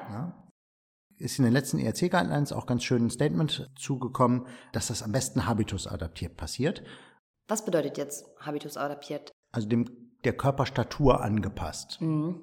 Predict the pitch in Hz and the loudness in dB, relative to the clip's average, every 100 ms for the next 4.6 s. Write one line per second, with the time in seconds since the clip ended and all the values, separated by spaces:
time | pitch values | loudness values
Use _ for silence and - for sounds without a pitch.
0 | - 117 107 135 185 160 139 139 120 - | -8 0 4 4 6 6 6 4 2 0
1 | - - - 98 82 87 104 147 180 - | -2 -2 -4 -4 -2 0 4 4 4 2
2 | 175 180 175 190 214 - - - - 123 | 2 2 2 4 2 0 -14 -20 -6 2
3 | 123 123 - - _ - 113 101 107 113 | 2 2 -2 -12 _ 0 0 4 2 2
4 | 127 110 107 107 107 | 0 2 2 0 -2